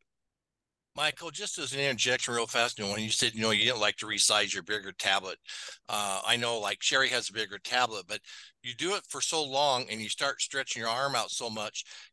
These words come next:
it's going to c-, cause a lot of tension on your hand. So she will disable it down to, like, a f-, a five-by-seven size, so for her painting, just in those different sizes. So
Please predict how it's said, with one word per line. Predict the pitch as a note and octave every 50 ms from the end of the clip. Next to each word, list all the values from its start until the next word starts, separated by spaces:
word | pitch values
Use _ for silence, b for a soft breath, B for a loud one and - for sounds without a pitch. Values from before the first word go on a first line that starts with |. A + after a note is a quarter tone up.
| _ -
it's | B2 B2 A#2+ A#2+ A2+ - - -
going | C#3+ C3+ C3 C3 B2
to | - B2+ A#2+
c-, | A2 G#2 - - -
cause | - - C3+ C3 B2 G#2+
a | B2
lot | A#2+ A2+
of | G#2+ -
tension | - C3 B2+ B2 - B2
on | A2+ A2+
your | G#2+ G2+
hand. | - A#2+ B2 A#2+ B2 A#2
So | - - A2 G2+
she | - - - C#3+
will | C#3+ C#3 C3 B2 A2+ B B B B B B B _
disable | - C3 B2+ - - C3+ B2+ B2+ B2+
it | A#2+ G#2
down | B2 A#2 A#2 A2+
to, | - A#2+ A2+ A2
like, | A2 A2 G#2+ G2+ -
a | A2 G2+ G2+
f-, | G2+ - - - - - - -
a | G#2+ G#2 G2+
five-by-seven | - C3 B2+ B2 A2+ A#2 A2+ A2 - - C3 B2 A#2+ A#2 A#2 G#2+
size, | - A#2 A#2 A2 -
so | - A2+ G#2+ G#2 -
for | - - G#2 -
her | A2 G#2 - -
painting, | - A2+ A2+ A2+ G#2+ - A2+ A2 G#2+ G2 F#2
just | - A2 G#2 - G#2+
in | G#2+
those | G2+ G2
different | - - A#2 G#2+ G#2+ G2+ E2+ F2+
sizes. | - A#2+ A#2 A#2 A2 - G#2+ F#2+ -
So | - G2+ F#2+